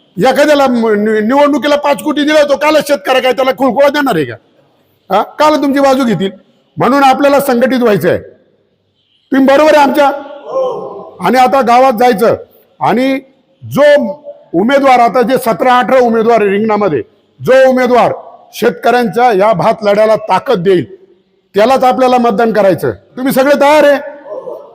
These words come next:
गावात पूर्ण गाव पिंजून काढा, कुठंच फिरायचं नाही, फक्त आपल्या गावावर लक्ष ठेवायचं. म्हणजे जर आपल्या आवडीचा माणूस जर निवडून आला, आपल्याला ताकद देणारा, मग तो कोणत्या पक्षाचा असो, कोणत्या संघटनेचा असो, कोणत्या, आपल्याकडे जात धर्म नाहीच आहे आपल्याकडं.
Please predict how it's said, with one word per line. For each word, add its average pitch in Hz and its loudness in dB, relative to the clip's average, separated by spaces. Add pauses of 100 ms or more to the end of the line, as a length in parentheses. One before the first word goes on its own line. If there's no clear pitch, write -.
(160)
गावात 247 4
पूर्ण 277 -2 (120)
गाव 262 4
पिंजून 269 -2
काढा, 262 2
कुठंच 277 -2
फिरायचं 285 0
नाही, 262 -2
फक्त 254 -2
आपल्या 285 0
गावावर 277 4
लक्ष 277 0
ठेवायचं. 185 0 (920)
म्हणजे 190 2
जर 240 2
आपल्या 247 2
आवडीचा 233 2
माणूस 254 0
जर 240 2
निवडून 226 0
आला, 190 2 (500)
आपल्याला 247 0
ताकद 214 0
देणारा, 247 2
मग 247 -2
तो 247 -4
कोणत्या 247 0
पक्षाचा 233 -2
असो, 170 -2 (500)
कोणत्या 240 0
संघटनेचा 247 0
असो, 214 -2
कोणत्या, 233 -2 (300)
आपल्याकडे 254 0
जात 233 0
धर्म 220 0
नाहीच 269 0
आहे 233 4
आपल्याकडं. 175 -2